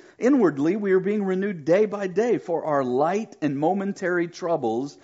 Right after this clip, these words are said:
are achieving for us an eternal glory that far outweighs them all. So we fix our eyes not on what is seen,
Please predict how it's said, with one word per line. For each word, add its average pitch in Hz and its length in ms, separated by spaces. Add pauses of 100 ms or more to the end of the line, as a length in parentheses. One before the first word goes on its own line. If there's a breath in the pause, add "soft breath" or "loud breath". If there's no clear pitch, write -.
(160 loud breath)
are 151 120
achieving 202 600
for 120 240
us 135 320
an 151 80
eternal 180 600
glory 151 840 (240 loud breath)
that 170 180
far 185 420
outweighs 170 580
them 160 200
all. 165 260
So 180 140
we 165 160
fix - 460
our 127 160
eyes 135 320 (200 loud breath)
not 226 200
on 240 120
what 165 140
is 143 140
seen, 151 540